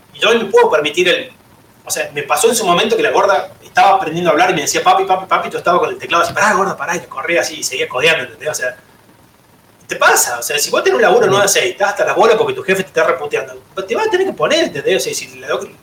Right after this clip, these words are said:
tu hija está hablando o está llorando, ¿qué vas a hacer? ¿Se la vas a dar a tu señora o, o al que pueda?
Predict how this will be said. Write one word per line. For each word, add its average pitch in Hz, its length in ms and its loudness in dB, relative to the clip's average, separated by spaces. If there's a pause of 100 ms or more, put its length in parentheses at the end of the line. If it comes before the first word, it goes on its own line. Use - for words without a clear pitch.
(180)
tu 175 100 -8
hija 262 160 -2
está 254 120 0
hablando 170 460 4
o 143 40 0
está 185 140 -2
llorando, 175 540 0 (400)
¿qué - 100 -8
vas 269 80 4
a - 40 0
hacer? - 100 -2
¿Se 151 80 -4
la 185 140 4
vas 262 120 4
a 254 40 4
dar 262 80 4
a - 20 0
tu 240 80 -2
señora 208 500 -2
o, 139 80 -10
o 127 300 -4
al - 160 0
que 190 100 -6 (100)
pueda? 311 400 -2